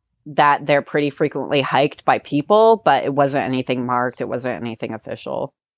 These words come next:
So we were kind of, like, going through these trails, and we were on them for probably about ten or fifteen minutes. We kept running into dead ends,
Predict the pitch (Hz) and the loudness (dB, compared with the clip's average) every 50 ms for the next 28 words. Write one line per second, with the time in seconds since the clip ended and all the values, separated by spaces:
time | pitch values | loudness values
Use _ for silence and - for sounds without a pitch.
0 | _ _ _ _ _ _ _ _ _ - - 156 156 156 160 165 165 165 165 165 | _ _ _ _ _ _ _ _ _ -4 0 2 2 2 2 4 4 4 4 4
1 | 165 - - 175 175 165 - 208 202 220 233 233 214 226 214 208 202 185 - - | 2 0 0 0 -2 0 2 2 2 2 2 0 2 4 4 6 4 4 0 -4
2 | - _ _ _ _ _ _ _ _ _ _ _ _ - 185 202 220 233 226 247 | -12 _ _ _ _ _ _ _ _ _ _ _ _ 2 4 4 4 2 0 0
3 | 240 240 214 226 220 - - - - 160 156 151 151 151 151 147 147 147 139 139 | -2 -2 0 -2 -4 -4 -6 -2 2 4 6 6 6 6 6 6 4 2 0 -4
4 | - - - 139 147 147 147 143 143 143 147 147 143 135 139 151 156 165 165 147 | -8 -6 -2 2 4 4 4 4 4 2 2 0 -2 -4 -4 -2 0 2 4 4
5 | 165 185 202 214 220 208 - 208 - 202 180 175 175 170 160 156 147 147 - - | 4 2 2 0 -2 -2 -4 -4 0 2 4 4 4 4 4 4 2 2 0 -4
6 | - 170 151 156 160 156 156 - 160 151 - - 156 151 143 143 139 135 135 139 | -2 0 0 2 2 0 -2 -2 -4 -6 -4 -4 -4 -2 -2 0 0 0 2 2
7 | 139 139 131 - - 143 147 151 147 - 180 170 175 170 - - 151 156 156 151 | 0 0 -2 -8 -12 -10 -10 -10 -8 -2 0 0 0 0 -4 -6 0 2 2 2
8 | 156 156 156 156 151 151 156 135 - 147 143 143 139 - - 143 147 147 143 143 | 2 0 -2 -2 -4 -4 -6 -2 2 2 2 2 2 0 2 2 2 2 2 0
9 | 135 131 135 135 - - - | 0 -2 -4 -6 -8 -12 -18